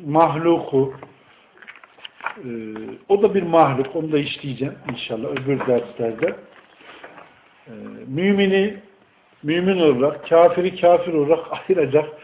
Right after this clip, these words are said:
çok acayip bir varlık. Onu da şeyine gireceğim.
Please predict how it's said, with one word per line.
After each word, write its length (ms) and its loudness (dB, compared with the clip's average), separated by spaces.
çok 240 -10
acayip 480 2
bir 80 -8
varlık. 360 -2
Onu 180 -6
da 80 -2
şeyine 320 -6
gireceğim. 500 0